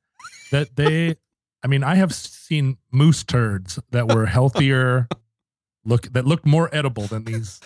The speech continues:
Speaker 1: little dried bits. But I just guessed they were plums because literally what else could they be?
Speaker 2: If you have your phone handy, I just sent you a picture of what's in this article. Does, is that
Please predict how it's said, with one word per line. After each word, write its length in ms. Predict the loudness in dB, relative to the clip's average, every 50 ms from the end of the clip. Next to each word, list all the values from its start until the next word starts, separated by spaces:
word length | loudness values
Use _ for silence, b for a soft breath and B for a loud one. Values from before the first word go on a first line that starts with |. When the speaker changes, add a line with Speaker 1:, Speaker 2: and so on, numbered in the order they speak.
| -8 -4
Speaker 1:
little 340 | -2 -2 -2 -2 -4 -6 _ _ _ _ _ _ _ _ _ _ _ _ _ _ _
dried 440 | _ -2 0 0 0 0 -2 -4 -8 -14 -12 _ -14 -12 _ -2
bits. 320 | -2 -2 -2 -6 -14 -8
But 160 | -4 -2 -2
I 100 | 0 -2
just 240 | 0 -2 -2 -2 -2
guessed 280 | -2 0 0 0 -2 -2
they 120 | -4 -2
were 140 | 0 0 0
plums 480 | 0 0 0 0 2 0 0 -2 -4 -8 _ _ _ _ _ _ _
because 420 | -8 -4 0 2 2 2 0 -2 -4 -12 -20 _ -2
literally 380 | 0 2 2 2 2 2 2 0
what 180 | 0 0 0 0
else 160 | -2 -4 -4
could 160 | -6 -8 -8
they 100 | -6 -8 -8
be? 260 | -10 -12 -14 -14 -16 _ _
Speaker 2:
If 160 | -6 -6 -4
you 100 | -4 -4
have 220 | -2 0 0 0 0
your 120 | -2 -2
phone 260 | -2 -2 -2 -2 0
handy, 380 | -2 -2 -2 -2 -2 -2 -2 -2
I 60 | -2 -4
just 180 | -6 -6 -4
sent 180 | -4 -4 -2 -2
you 120 | -2 -2 -2
a 60 | -4
picture 580 | -4 -6 -8 -8 -8 -8 -6 -6 -6 -6 -8 -12 _ _ _ _ _ _ _ _ _ _
of 360 | -4 -2 -2 -4 -10 -16 -20 _ _ _ _ _ _ _ -14
what's 400 | -12 -6 -4 -4 -4 -4 -4 -2
in 100 | -2 -2
this 160 | -2 -4 -4
article. 440 | -2 -2 -2 -2 -2 -6 -6 -10 -10
Does, 300 | -10 -10 -12 -12 -14 -18 _ _
is 140 | -10 -6 -4
that 200 | -2 -4 -4 -4